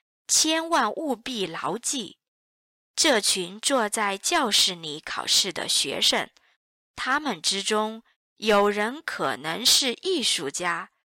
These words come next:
他并不需要懂深奥的数学；有人可能是企业家，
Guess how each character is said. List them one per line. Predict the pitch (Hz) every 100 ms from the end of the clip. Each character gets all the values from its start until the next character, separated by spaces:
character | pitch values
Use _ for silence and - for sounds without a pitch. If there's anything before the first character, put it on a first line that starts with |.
| _ _ -
他 | 294 285 294
并 | - 349 202
不 | 151 160
需 | - 240 254
要 | 269 175 - -
懂 | - -
深 | - - 262 302
奥 | 339 277 185
的 | -
数 | - - 285
学； | - - 160 165 208 _ _ _ _ - - _ -
有 | 247 240
人 | 247 247 285 339
可 | - 214 165
能 | 160 202
是 | - 277 214
企 | - - -
业 | - 320 185
家， | - 170 175